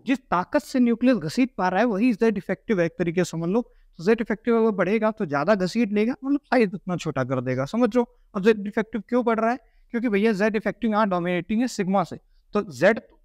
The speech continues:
overall बढ़ेगा पर ये चीज घटेगी, छोटी रेस से, इसलिए मतलब कुल मिला के माइनस करके ऐसा आ रहा है, ठीक है। तो यहाँ से यहाँ तक साइज क्या कर रहा था सर? डिक्रीज कर रहा था, ठीक है। उसके बाद अगर मैं बात करूँ बच्चों आयरन, कोबाल्ट, निकल, कॉप-, निकल तक,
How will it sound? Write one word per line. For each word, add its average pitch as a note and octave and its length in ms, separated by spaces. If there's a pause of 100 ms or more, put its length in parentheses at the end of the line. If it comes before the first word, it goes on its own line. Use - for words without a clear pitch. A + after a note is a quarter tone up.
overall A3+ 340
बढ़ेगा A3 320
पर G#3+ 240
ये F#3 200
चीज A#3+ 200 (180)
घटेगी, A3+ 380 (340)
छोटी G#3+ 300
रेस G3+ 180
से, A#3 140
इसलिए A3+ 420
मतलब G3+ 180 (120)
कुल D#3+ 120
मिला D#3+ 160
के G3 120
माइनस D3+ 260
करके D3+ 240
ऐसा D#3 200
आ A#2+ 60
रहा A2+ 100
है, A#2 120
ठीक G#3+ 120
है। F3+ 60 (340)
तो G#3 40
यहाँ G#3 220
से C4+ 100
यहाँ A3 160
तक A#3 180
साइज G#3+ 260
क्या G#3+ 120
कर G#3+ 100
रहा G3+ 120
था C4 140 (400)
सर? A#3+ 80
डिक्रीज E3 480
कर A#2+ 140
रहा A2 180
था, A#2 140 (600)
ठीक F3+ 140
है। A3 100 (640)
उसके C4 240
बाद C4 180
अगर B3+ 200
मैं B3 120
बात G#3 220
करूँ A#3+ 220 (320)
बच्चों A#3 300 (440)
आयरन, G3+ 360
कोबाल्ट, A3 420
निकल, G3+ 300
कॉप-, G3 320
निकल F#3+ 300
तक, A3 180